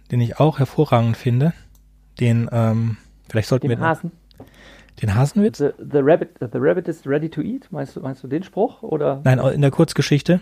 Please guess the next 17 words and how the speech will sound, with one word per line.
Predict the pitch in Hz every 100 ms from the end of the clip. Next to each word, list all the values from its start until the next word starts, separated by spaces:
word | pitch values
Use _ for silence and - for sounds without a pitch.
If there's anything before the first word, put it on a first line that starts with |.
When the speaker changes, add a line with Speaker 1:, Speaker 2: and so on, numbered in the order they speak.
| -
Speaker 1:
in |
der | 123
Kurzgeschichte | - 165 147 - 135 131
gibt | 127 123 123
es, | 117 -
ähm, | 117 110 110 - -
gibt | -
es | -
einen | 101 117
Witz. | 208 - - _ - - - -
Ich | -
übersetze | 123 113 120 120
ihn | 113
mal | 110
kurz | - 123 - -
ins | 123 110 110 -
Deutsche. | 120 147 175